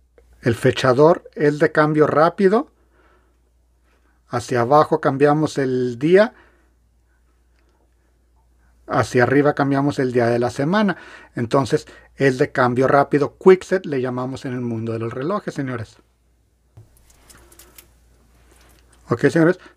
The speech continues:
podemos ver aquí que tiene un pulido bastante, bastante bueno el reloj, de muy alta calidad. Y aquí podemos ver que tiene su satinado.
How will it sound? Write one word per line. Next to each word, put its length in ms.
podemos 460
ver 160
aquí 380
que 100
tiene 460
un 260
pulido 600
bastante, 680
bastante 420
bueno 340
el 60
reloj, 400
de 100
muy 240
alta 320
calidad. 500
Y 180
aquí 260
podemos 420
ver 160
que 80
tiene 240
su 140
satinado. 640